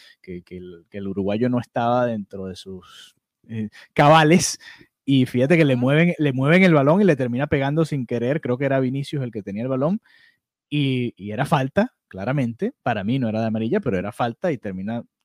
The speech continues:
Speaker 1: cerrando el partido con esa expulsión. Ahora, rapidito, antes de seguir, ¿te pareció penal sobre Vinicius? ¿Sí o no?
Speaker 2: Sí.
Speaker 1: Porque hay mucha, mucha polémica con el
Speaker 2: Sí.
Speaker 1: agarrón. Eh, Araujo le pone la mano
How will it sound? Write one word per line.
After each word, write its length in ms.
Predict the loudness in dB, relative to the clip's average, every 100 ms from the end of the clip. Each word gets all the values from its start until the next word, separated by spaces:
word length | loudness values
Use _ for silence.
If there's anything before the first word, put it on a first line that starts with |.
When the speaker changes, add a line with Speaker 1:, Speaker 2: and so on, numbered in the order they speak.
| -18
Speaker 1:
cerrando 400 | -12 -10 -6 -6
el 40 | -4
partido 320 | -6 -4 -2
con 100 | -2
esa 140 | -6
expulsión. 440 | -8 -8 -2 -2 -2 -10 2
Ahora, 180 | 6 8
rapidito, 420 | 6 6 6 8
antes 200 | 4 2
de 100 | -2
seguir, 380 | 0 2 2 0 0
¿te 120 | 2
pareció 380 | 2 2 2 4
penal 340 | 6 6 6
sobre 260 | 4 4 4
Vinicius? 580 | 2 0 -2 -4 -6 -8
¿Sí 220 | -2 4
o 80 | 4
no? 140 | 4
Speaker 2:
Sí. 40 | 2
Speaker 1:
Porque 200 | 0 -2
hay 60 | -4
mucha, 400 | -4 -4 -4 -6
mucha 200 | -6 -4 -2
polémica 560 | -2 -2 -4 -2 -4 -6 -20 _
con 220 | -8 -6 -2
el 60 |
Speaker 2:
Sí. 60 | -2
Speaker 1:
agarrón. 640 | -2 -6 -4 -2 0 -4 -6
Eh, 320 | -8 -8 -10 -10
Araujo 300 | -8 -4 -4
le 100 | -4
pone 280 | -6 -6 -6
la 320 | -6 -6 -6
mano 500 | -6 -8 -6 -8